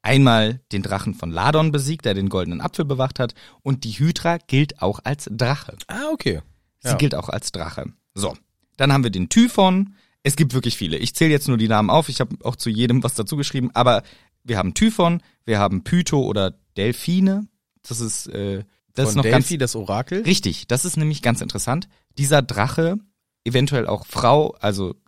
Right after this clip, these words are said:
Speaker 1: Delphi wäre eine weibliche Version dieses Drachen, wird besiegt und in dem Haus von diesem Drachen baute später der Apollo das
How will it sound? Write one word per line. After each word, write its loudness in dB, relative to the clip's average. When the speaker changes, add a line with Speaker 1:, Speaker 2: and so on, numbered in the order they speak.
Speaker 1:
Delphi 2
wäre 2
eine -4
weibliche 0
Version 0
dieses -4
Drachen, -6
wird 2
besiegt 2
und 0
in 8
dem 2
Haus 4
von 0
diesem -2
Drachen 0
baute 4
später -2
der 4
Apollo 2
das 0